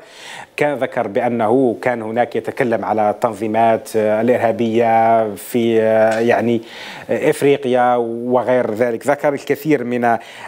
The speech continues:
النقاط. المهم في ال-، الخلاصة بأن هناك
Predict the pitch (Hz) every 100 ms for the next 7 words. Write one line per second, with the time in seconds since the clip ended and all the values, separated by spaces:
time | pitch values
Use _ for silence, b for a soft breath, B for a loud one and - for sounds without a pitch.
0 | - 160 143 120 - 110 - 170 175 208
1 | 180 196 185 165 160 156 143 139 120 -
2 | 151 180 143 117 104 92 107 139 147 139
3 | 127 139 160